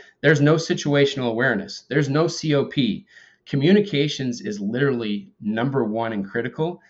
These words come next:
in any type of response. And I think with that, and, you know, knowing today, uh, as today, as we're doing this podcast, tomorrow is Veterans Day,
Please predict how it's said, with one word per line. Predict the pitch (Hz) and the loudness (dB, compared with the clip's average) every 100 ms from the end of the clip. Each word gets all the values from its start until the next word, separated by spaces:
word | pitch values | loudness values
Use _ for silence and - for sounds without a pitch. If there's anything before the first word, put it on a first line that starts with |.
| _ _ - | _ _ -4
in | 120 | -2
any | 113 117 | -2 -4
type | 101 104 98 | -2 -4 -4
of | |
response. | 92 - - 82 - - - _ - _ _ _ - | -8 -12 -14 -16 -16 -20 -20 _ -20 _ _ _ 0
And | 127 127 | 2 4
I | 143 | 2
think | 147 151 | 0 0
with | 143 139 | 2 4
that, | 139 156 139 - | 6 8 6 4
and, | 123 117 - - | -2 -2 -4 -4
you | |
know, | 120 110 104 | -2 -2 -4
knowing | 123 127 131 | -2 0 0
today, | 120 123 120 120 120 117 | -4 -2 0 2 0 0
uh, | 113 104 104 107 - - - | 0 0 0 -2 -6 -12 -8
as | - 113 98 | -4 -4 -6
today, | - 117 127 117 | -8 -4 0 -2
as | 113 | -2
we're | 117 | -6
doing | 113 117 110 | -4 -6 -8
this | 101 | -8
podcast, | - 139 143 113 110 107 | 0 2 2 -2 -4 -4
tomorrow | - 110 110 | -8 -4 -4
is | 101 | -4
Veterans | 98 120 - 107 98 | -2 -4 -2 -6 -4
Day, | 98 98 | 0 0